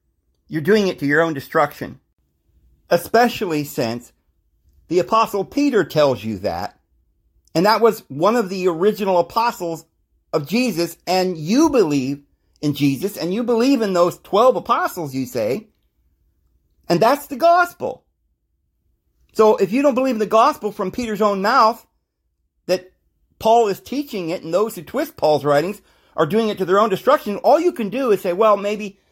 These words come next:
there's a place in Peter where it was interpolated." That Peter didn't really write that. Some, somebody wrote that years after he died, right? Well, then, if you do that,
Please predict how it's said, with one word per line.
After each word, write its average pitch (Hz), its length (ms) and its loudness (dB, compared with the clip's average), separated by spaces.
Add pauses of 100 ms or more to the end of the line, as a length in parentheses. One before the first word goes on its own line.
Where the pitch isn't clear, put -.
(140)
there's 185 220 0
a - 40 -18
place 196 300 0
in 170 120 -4
Peter 180 260 -2
where 147 140 0
it 104 40 -4
was 127 120 -6
interpolated." 123 680 -4 (600)
That - 280 0
Peter 226 300 0
didn't 131 220 -4
really 120 240 -2
write 143 360 0
that. - 200 -4
Some, 180 400 -4
somebody 190 320 2
wrote 143 240 4
that 123 140 2
years 135 260 0
after 131 380 -4
he 113 80 -8
died, 120 480 -2
right? 139 300 0 (720)
Well, 202 140 2
then, 311 340 2 (840)
if 226 120 -2
you 339 180 4
do 277 240 2
that, 160 360 0